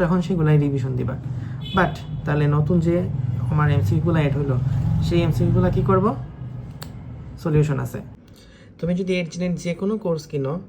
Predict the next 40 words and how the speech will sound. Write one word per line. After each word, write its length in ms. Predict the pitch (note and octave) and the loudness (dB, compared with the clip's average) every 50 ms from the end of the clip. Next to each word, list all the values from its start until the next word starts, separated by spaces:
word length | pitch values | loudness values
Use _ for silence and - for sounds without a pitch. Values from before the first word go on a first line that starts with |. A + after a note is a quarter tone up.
| - - D3+ C#3 | -14 -10 -6 -6
যে 60 | D#3+ E3+ F3 | -4 -4 -2
কোনো 120 | F3+ F#3+ F#3+ F#3 | -2 -2 -2 -2
কোর্সের 280 | F#3 F3 F3 - F3+ F3+ F3+ | -4 -4 -2 -4 -4 -2 -2
মধ্যেই 340 | F3 E3 D3 D3+ F3+ G3 G#3+ A#3 - - - - - - - - - - - - - - - - D3+ | -4 -4 -4 -4 -4 -4 -4 -8 -12 -20 -20 -20 -20 -20 -20 -20 -20 -20 -20 -20 -20 -20 -12 -12 -8
এটা 140 | C#3 - D3+ F#3+ | -8 -6 -6 -6
পাবা। 220 | - C#3+ D#3 F3+ G3+ - - - - - - - - - - - - - - - - - | -6 -4 -4 -6 -6 -8 -12 -18 -20 -20 -20 -20 -20 -20 -20 -20 -20 -20 -20 -16 -8 -4
মাস্টার 240 | D3+ D3+ D3 D3+ F3 E3+ | -4 -4 0 -2 -2 0
কোয়েশ্চেন 260 | F#3 F3+ F3 - F#3+ F#3 | 0 -2 -2 -2 -2 -2
ব্যাংকে 200 | F#3 F3+ F3 F#3 E3+ E3 | -2 -2 -2 -2 -2 -4
যেসব 180 | D3+ - F3 E3+ | -2 -2 -2 -2
এমসিকিউ 320 | D#3+ D#3 - F3+ E3+ - E3+ D3+ C#3 | -2 -2 -6 -8 -4 -4 -2 -2 -2
নাই, 100 | B2+ B2+ B2 C#3 | -2 -2 -4 -4
নতুন 160 | D3 D#3+ E3 D#3 | -4 -4 -2 -2
এডিশনে 280 | D3 C#3+ D3 D#3+ D#3+ D3+ - | -2 -2 -2 -4 -4 -4 -4
অ্যাড 120 | D3+ D3 C#3 C#3 | -6 -6 -4 -6
হয়েছে, 200 | D3 D3 - G3 G3 | -6 -4 -4 -4 -4
সেসব 200 | F3+ D3+ D#3 D#3 D#3 D3 | -4 -4 -4 -4 -2 -4
এমসিকিউ 380 | D3 D3 E3 D#3 - - F#3+ A3 A3 - - D#3+ | -4 -6 -8 -12 -6 -6 -6 -6 -6 -10 -12 -10
এখানে 200 | C#3+ C#3+ C#3 C#3+ C3+ C#3 | -8 -8 -6 -6 -8 -8
আছে। 160 | C3+ - - - - - - - - - - - - - - - - - - - - - - - - - - - - - - - - - | -10 -14 -18 -20 -20 -20 -20 -20 -20 -20 -20 -20 -20 -20 -20 -20 -20 -20 -20 -20 -20 -20 -20 -20 -20 -20 -20 -20 -20 -20 -20 -20 -14 -8
তো 60 | - D3 C#3+ | -4 -4 -2
এখানে 200 | C#3 D3+ D#3 D#3 D#3 | -2 -2 -2 0 -2
দেখো 140 | D#3+ D3+ F#3 F3+ F3+ | -2 -4 -4 -4 -2
তুমি 120 | F3 F3 E3+ | 0 0 0
একদম 180 | D#3 E3 E3 D#3+ D#3 D#3 D#3 | -2 -2 -4 -4 -4 -6 -8
একটা 120 | - - D#3 D#3 | -6 -4 -4 -4
অধ্যায় 200 | C#3+ D3 D#3 D3 - | -2 -4 -6 -6 -6
খুললা, 300 | - D#3+ D#3 D#3 E3+ F#3 G3+ - - - - E3 C#3 | -6 -4 -4 -2 -4 -4 -6 -8 -14 -18 -14 -14 -10
ইসাক 200 | - - C#3 - - | -8 -8 -8 -8 -6
স্যারের 220 | D#3 D3+ D3+ D3 D3 D3 | -4 -4 -4 -2 -2 -2
বই 140 | D#3 F3 F#3+ G3+ - - - - - - - - | -2 -2 -2 -6 -8 -14 -20 -20 -20 -20 -20 -10
খুলে 220 | - D#3 D3+ D3+ D3 | -8 -4 -2 -2 -2
ধরো 140 | D3 D#3 D3+ D3+ D3 | -2 -2 -2 -2 -2
আমার 120 | D#3 D3+ D3 D3 | -2 -4 -4 -4
যে 60 | D3 D3 | -4 -4
কোনো 100 | D3+ D3 C#3+ | -4 -6 -6
একটা 120 | C#3+ - D3 C#3+ | -6 -6 -6 -6
অধ্যায়ে 240 | C#3 C#3 C#3+ C#3+ C#3 C3+ | -6 -6 -6 -4 -4 -6
ইচ্ছা 160 | C3 - - C#3+ C#3 | -6 -6 -8 -8 -6
হয়েছে, 240 | C#3 - - - | -8 -8 -10 -12